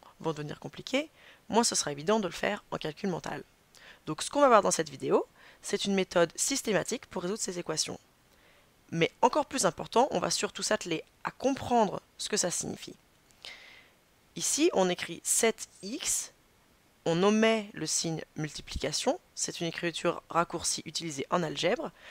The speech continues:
parce que si j'essaie d'écrire sept fois x égale quatorze,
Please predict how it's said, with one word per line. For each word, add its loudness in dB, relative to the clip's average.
parce -2
que -6
si 2
j'essaie 2
d'écrire -4
sept 0
fois 2
x -6
égale 0
quatorze, 0